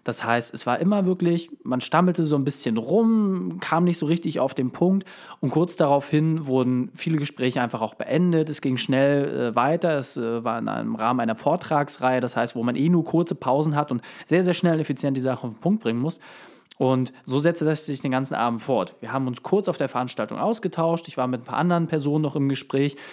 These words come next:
und habe einfach gesagt, gut, wir schauen, wie sich das Ganze über den Abend entwickelt. Am Ende des Abends haben wir das dann gemeinsam reflektiert und er war sehr deprimiert. Unzufrieden mit sich selbst. Er hat gesagt, er hat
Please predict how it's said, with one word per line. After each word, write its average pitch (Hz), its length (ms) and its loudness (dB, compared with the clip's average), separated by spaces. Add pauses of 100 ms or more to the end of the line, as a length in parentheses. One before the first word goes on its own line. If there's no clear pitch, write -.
(180)
und 123 80 -4
habe 127 160 0
einfach 123 160 0
gesagt, 113 240 -4
gut, 156 240 -2
wir 120 120 -2
schauen, 123 260 2
wie 131 60 4
sich 113 80 0
das 113 120 -2
Ganze 107 280 -2
über 107 100 -2
den 98 140 -6
Abend 98 180 -8
entwickelt. 80 400 -8 (800)
Am 104 100 -8
Ende 123 180 0
des 131 160 -4
Abends 120 300 0
haben 117 120 0
wir 117 60 2
das 110 120 0
dann 110 140 -2
gemeinsam 104 400 0
reflektiert 160 640 -2 (560)
und 180 400 2 (180)
er 107 140 -2
war 113 100 2
sehr 113 160 2
deprimiert. 107 580 -2 (520)
Unzufrieden 160 560 0
mit 139 120 0
sich 123 160 -4
selbst. 170 500 0
Er 113 100 -4
hat 117 120 -6
gesagt, 120 360 0
er 110 80 -6
hat - 160 -12